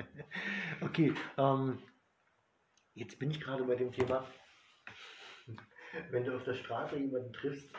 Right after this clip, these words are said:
und, äh, der dich blöd anmacht, ähm, so von wegen, hast du ein Problem.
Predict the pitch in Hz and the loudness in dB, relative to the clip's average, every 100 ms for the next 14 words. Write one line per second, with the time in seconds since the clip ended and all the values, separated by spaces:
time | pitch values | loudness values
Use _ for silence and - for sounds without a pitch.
0 | - - - - _ 147 117 120 120 113 | -14 -16 -20 -20 _ -2 2 4 4 2
1 | 113 110 131 127 117 113 113 117 117 127 | -2 -6 -8 -6 -4 -2 -4 -4 -4 -6
2 | - 139 139 147 156 - - - - _ | -2 -2 -2 -2 0 0 -2 -14 -20 _
3 | - - - _ _ - _ - - - | -8 -8 -20 _ _ -20 _ 8 8 4
4 | 127 117 117 117 110 - - - _ _ | 4 6 4 0 -6 -12 -18 -20 _ _
5 | _ _ _ 131 120 - 127 113 120 117 | _ _ _ -4 -4 -2 0 0 0 -2
6 | 117 - _ - 147 - 165 147 123 135 | -6 -12 _ -2 -2 2 2 4 4 6
7 | 135 147 95 | 8 6 4